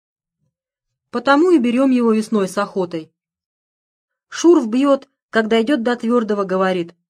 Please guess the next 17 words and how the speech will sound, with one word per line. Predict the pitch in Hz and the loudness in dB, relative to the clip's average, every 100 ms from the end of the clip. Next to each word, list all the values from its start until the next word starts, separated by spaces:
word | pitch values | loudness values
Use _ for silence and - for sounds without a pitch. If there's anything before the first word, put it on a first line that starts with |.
| _ | _
«Хрящ | - 262 226 220 | -2 2 2 0
пошел». | - 180 - 160 156 _ _ _ _ _ | -4 -6 -6 -10 -12 _ _ _ _ _
Снова | - 233 277 233 | -2 2 2 2
весело | 214 233 202 185 | 0 -2 -2 -2
вставил | - 196 185 | -4 -4 -4
геолог. | 190 180 165 151 - _ _ _ _ _ _ _ _ _ _ 180 | -4 -4 -4 -6 -12 _ _ _ _ _ _ _ _ _ _ -12
«С | |
грамотежкой | 190 240 277 285 381 - 202 | -4 0 0 2 0 0 -2
у | |
него | 190 180 | -2 -2
слабовато», | 180 185 180 190 180 165 214 - _ _ | -4 -4 0 0 0 -4 -8 -20 _ _
согласился | - 185 190 190 190 190 | -12 -6 -4 -4 -10 -10
Крутько. | - 190 - 175 170 _ _ _ _ _ - | -10 -12 -8 -8 -8 _ _ _ _ _ -8
«А | 208 | -2
вот | 302 285 | -2 0
возьми-ка | 285 285 311 202 | 0 2 0 -2
ты, | 190 156 | -6 -10